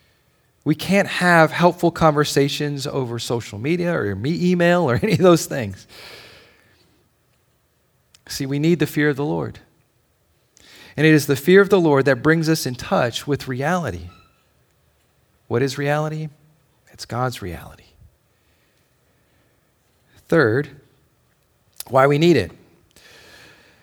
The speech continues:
Verses thirty-two through thirty-three say this, "For the simple are killed by their turning away, and the complacency of fools destroys them. But whoever listens to me will dwell secure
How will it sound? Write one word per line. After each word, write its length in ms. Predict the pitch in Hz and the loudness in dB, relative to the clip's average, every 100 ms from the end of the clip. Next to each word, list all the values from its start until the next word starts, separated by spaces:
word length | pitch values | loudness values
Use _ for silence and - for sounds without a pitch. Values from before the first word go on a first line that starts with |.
| _ _ _ - | _ _ _ -4
Verses 340 | 143 185 180 | 4 6 4
thirty-two 400 | - 202 202 208 | 6 6 6 2
through 160 | 202 185 | 2 0
thirty-three 500 | - 185 180 175 175 | 4 4 4 4 0
say 220 | 170 170 | 4 4
this, 220 | 160 151 | 6 4
"For 120 | - 165 | 6 4
the 80 | |
simple 420 | 160 214 226 214 175 | 4 2 2 6 6
are 100 | 156 | 4
killed 380 | - 202 190 | 4 4 6
by 180 | 156 165 | 6 6
their 340 | 165 170 160 - - | 6 6 6 2 -10
turning 320 | - 180 180 175 | -2 2 2 2
away, 380 | 156 143 110 95 - _ _ _ _ _ _ _ _ _ _ - | 4 2 0 -6 -16 _ _ _ _ _ _ _ _ _ _ 0
and 100 | 165 | 2
the 60 | |
complacency 840 | 165 151 - 190 220 233 202 - 190 | 4 2 4 4 4 2 -2 2 4
of 140 | 156 | 4
fools 420 | - 185 170 147 | 4 4 4 2
destroys 580 | - 143 - 180 175 135 | -2 -4 -2 0 2 0
them. 320 | 120 104 92 - _ _ _ _ _ _ _ _ _ - | -4 -8 -8 -14 _ _ _ _ _ _ _ _ _ -2
But 140 | 151 | 0
whoever 440 | 151 196 233 233 | 6 8 8 8
listens 440 | 185 214 220 202 - | 8 8 6 0 0
to 120 | 175 | 0
me 160 | 156 160 | 2 2
will 160 | 156 | 2
dwell 380 | 147 143 180 202 | 0 2 2 2
secure 800 | - 196 - 170 156 131 185 185 | 0 -4 -4 0 2 2 -2 -6